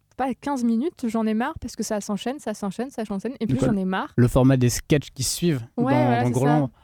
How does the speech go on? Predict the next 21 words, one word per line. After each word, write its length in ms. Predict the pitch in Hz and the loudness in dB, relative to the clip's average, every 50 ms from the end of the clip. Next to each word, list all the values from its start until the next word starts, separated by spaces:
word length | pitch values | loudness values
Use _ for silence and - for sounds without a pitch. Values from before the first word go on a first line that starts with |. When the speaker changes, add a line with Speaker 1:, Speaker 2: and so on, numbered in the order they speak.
| _ - | _ 0
Speaker 1:
ça. 60 | 139 | 4
Speaker 2:
Ouais, 140 | 147 151 143 | 4 4 4
ça 140 | - 131 117 | 2 -2 -4
peut 160 | - - 127 | 0 0 0
être, 200 | 127 120 - - | 0 2 2 2
euh, 300 | 117 113 117 120 120 120 | 2 4 4 4 4 4
Speaker 1:
Même 180 | 120 - 320 | 4 4 2
dans 260 | 262 247 233 226 220 220 | 0 0 0 0 0 -2
n'importe 360 | 220 233 233 - 269 - - - | -2 -2 -4 -4 -6 -8 -6 -6
quel, 160 | 285 269 262 | -4 -2 -2
Speaker 2:
ça 60 | 254 | 0
Speaker 1:
euh, 80 | 233 226 | 0 2
Speaker 2:
peut 60 | - | 2
être 100 | 247 233 - | 0 0 2
long, 40 | 240 | 2
ouais. 40 | 254 - | 2 4
Speaker 1:
format, 360 | 117 - 240 254 254 254 240 | 4 2 0 0 -2 -2 -2
euh, 160 | 220 214 214 208 | -2 -2 -4 -6
tu 180 | - - - | -8 -8 -6
vois, 180 | 214 220 226 240 | -4 -2 -2 -2
euh, 260 | 233 226 208 196 202 | -2 -4 -4 -6 -8